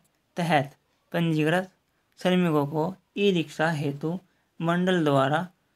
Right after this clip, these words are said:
पचास हजार रुपये की राशि का अंशदान किया जाता है। यह योजना, यानी जो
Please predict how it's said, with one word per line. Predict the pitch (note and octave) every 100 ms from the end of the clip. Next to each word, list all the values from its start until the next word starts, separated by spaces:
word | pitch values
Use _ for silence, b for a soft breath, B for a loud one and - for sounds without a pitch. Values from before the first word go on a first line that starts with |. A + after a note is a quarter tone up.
| _ _
पचास | G3 F#3+ G3+ F#3
हजार | D3+ C#3 C3+
रुपये | C3 C3 C#3+ C#3+ E3+ F#3 _ _ _ _ _ -
की | F#3+
राशि | F3+ D3 C#3+ C#3+
का | C#3+ D3 F#3 F#3 _ _ _ _ _ _ -
अंशदान | G3+ F#3+ - D3 D3+ F3+ F3+
किया | G3+ G3
जाता | D#3+ C#3 C#3 C3+
है। | C#3 - _ _ _ _ _ _ _ _ _ _ _ _ _ _ _ _ _ _ _ _ _ _ _ _ _ _ _ _ -
यह | E3+ F#3+
योजना, | F#3+ D3+ C3+ C#3 D#3+ F#3 - _ _ _ _ _ _ _ -
यानी | C#3+ C3+ C#3+ F3+ F#3 _ _ _ _ -
जो | D3+ F3+ G3 A3+